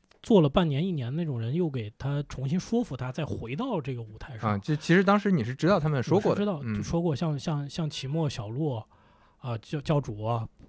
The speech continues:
Speaker 1: 包括大家可能更知道的，就不能提名字的演员，以及什么 Ro-，
Speaker 2: <laughs>
Speaker 1: Rock 呀，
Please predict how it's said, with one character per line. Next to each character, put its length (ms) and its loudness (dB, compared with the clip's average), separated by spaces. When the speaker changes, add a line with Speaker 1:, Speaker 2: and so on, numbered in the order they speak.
Speaker 1:
包 100 0
括 60 0
大 100 0
家 80 2
可 140 -8
能 120 -6
更 140 0
知 120 -6
道 160 2
的， 300 -4
就 100 -10
不 140 -2
能 240 -2
提 160 -6
名 160 -4
字 80 0
的 100 2
演 180 -2
员， 120 -6
以 180 -4
及 100 -2
什 80 -2
么 160 0
Ro-， 180 6
Speaker 2:
<laughs> 60 2
Speaker 1:
Rock 340 8
呀， 240 0